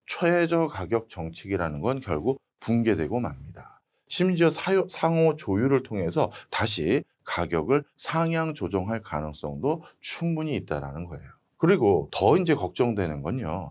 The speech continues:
전반적으로 가격을 어느 곳에서 요즘 인공지능이 다시 가격을 올리기 시작했다며 라고 하면 우리 소비자들이 그런 뉴스를 보면 우리가 다시 대응하거나 어떤 회사 거 이용하지 말아야지 하면서 우리가 다시 가격을 끌어내릴 수도 있어요.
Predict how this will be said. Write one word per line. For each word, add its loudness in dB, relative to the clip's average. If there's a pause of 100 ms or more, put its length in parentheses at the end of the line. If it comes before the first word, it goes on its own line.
전반적으로 2
가격을 2
어느 4
곳에서 2
요즘 2
인공지능이 2
다시 -4
가격을 4
올리기 4
시작했다며 0 (260)
라고 4
하면 2 (200)
우리 6
소비자들이 4
그런 4
뉴스를 2
보면 0
우리가 4
다시 -2
대응하거나 2 (200)
어떤 2
회사 2
거 4
이용하지 2
말아야지 2
하면서 2 (240)
우리가 4
다시 0
가격을 2
끌어내릴 4
수도 0
있어요. -2